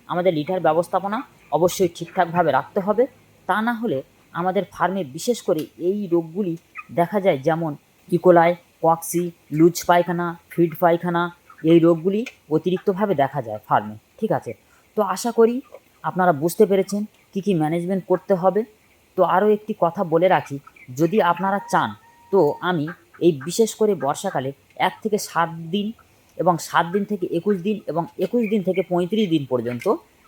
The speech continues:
যে মেডিসিন ব্যবহার করি আমরা, বিশেষ করে বর্ষাকালে এক এক ওয়েদারের সময় এক এক মেডিসিন কিন্তু ব্যবহার করা হয়, সব ক্ষেত্রে কিন্তু মেডিসিন একই রকমভাবে ব্যবহার করা হয় না, ঠিক আছে? এই কথাটা বলে রাখা ভালো। তো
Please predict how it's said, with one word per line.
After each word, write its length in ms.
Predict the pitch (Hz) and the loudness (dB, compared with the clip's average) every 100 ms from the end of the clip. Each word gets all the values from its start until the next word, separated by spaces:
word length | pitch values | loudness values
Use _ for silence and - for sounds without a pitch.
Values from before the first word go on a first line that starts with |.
| _ - | _ -2
যে 140 | 147 180 | 2 4
মেডিসিন 420 | 151 180 214 226 214 202 135 | 4 2 0 0 0 -2 -2
ব্যবহার 300 | 165 175 220 208 | 0 2 0 4
করি 140 | 151 139 | 4 4
আমরা, 140 | 120 147 180 | 0 0 -2
বিশেষ 160 | 175 180 | -6 -2
করে 120 | - 175 | 2 4
বর্ষাকালে 420 | 139 143 151 139 170 147 | 4 2 0 0 0 -2
এক 80 | 156 | -2
এক 80 | 202 - | -2 0
ওয়েদারের 380 | 196 202 214 - | 2 2 0 -2
সময় 180 | 208 - | -2 -2
এক 80 | 165 | -2
এক 80 | 196 165 | -2 -2
মেডিসিন 260 | 151 185 180 | -2 -4 -6
কিন্তু 200 | 185 175 | -4 2
ব্যবহার 240 | 131 139 139 | 4 4 2
করা 140 | 127 117 | 2 0
হয়, 120 | 113 110 | 0 -4
সব 120 | - - | -6 0
ক্ষেত্রে 200 | 226 220 214 | 0 0 -2
কিন্তু 140 | 208 165 | -2 -2
মেডিসিন 320 | 160 175 151 190 - _ - | -2 -2 -4 -6 -16 _ 0
একই 220 | 170 214 | 0 2
রকমভাবে 460 | 208 226 196 170 196 | 0 0 -2 -2 0
ব্যবহার 220 | 139 139 156 | 0 0 -2
করা 120 | 160 147 | -2 0
হয় 160 | 127 104 | 0 -2
না, 60 | 104 - _ _ _ _ - _ _ _ | -6 -18 _ _ _ _ -20 _ _ _
ঠিক 100 | 220 | -2
আছে? 120 | 165 151 | -2 -2
এই 60 | 147 | -4
কথাটা 220 | 143 147 | -2 -2
বলে 120 | 131 127 | 0 0
রাখা 160 | 127 147 127 | 0 -2 -6
ভালো। 160 | 120 165 _ - _ _ _ _ | -6 -6 _ -20 _ _ _ _
তো 80 | - | 0